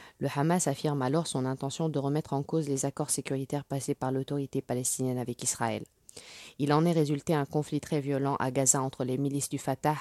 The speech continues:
dirigées par Mohamed Dahlan, et celles du Hamas, auquel ne met pas fin la formation d'un gouvernement d'union nationale en deux mille sept. Ce conflit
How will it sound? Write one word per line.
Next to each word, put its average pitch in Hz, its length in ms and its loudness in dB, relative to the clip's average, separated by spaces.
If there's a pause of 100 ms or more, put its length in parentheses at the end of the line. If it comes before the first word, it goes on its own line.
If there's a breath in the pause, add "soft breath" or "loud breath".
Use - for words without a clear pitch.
dirigées 139 460 -2
par 131 320 -4 (120)
Mohamed 139 460 0
Dahlan, 143 440 0 (440 loud breath)
et 156 80 4
celles 151 320 6
du 139 160 -6
Hamas, 139 460 2
auquel 143 400 0 (100)
ne 131 160 0
met 135 200 0
pas 139 220 0
fin 147 240 -2
la 135 120 0
formation 131 520 -4
d'un 131 140 -2
gouvernement 131 460 -2
d'union 131 280 0
nationale 120 520 -4 (220)
en 131 100 -2
deux 127 100 -4
mille 113 160 -2
sept. - 380 -8 (600 loud breath)
Ce - 140 -2
conflit 202 540 4